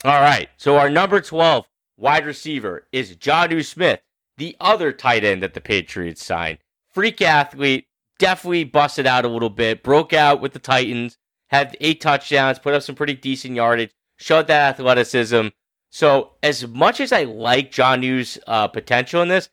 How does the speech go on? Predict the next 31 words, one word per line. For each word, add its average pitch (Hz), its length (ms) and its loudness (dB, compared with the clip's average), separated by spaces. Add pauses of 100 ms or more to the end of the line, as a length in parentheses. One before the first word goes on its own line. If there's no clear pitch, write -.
(340)
I'm 196 160 0
still 170 240 2
taking 131 420 0
an 107 120 -2
Elijah 104 400 0
Moore 98 240 0
over 95 240 0
him. 92 320 -4 (360)
And 147 160 2
that, 175 240 2
and, 151 180 -2
like, 139 220 0
right 202 220 2
around 175 240 2
where 131 80 0
Tony 151 400 0
is, 147 260 2
which 135 200 -6
is 117 80 -10
around 127 220 2
the 117 100 -10
end 131 180 -2
of 127 80 -8
the 127 80 -6
second 127 360 -2
round, 120 360 2 (360)
that's 147 240 0
where 156 80 0
my 127 120 4
process 107 480 0
begins. 90 480 -10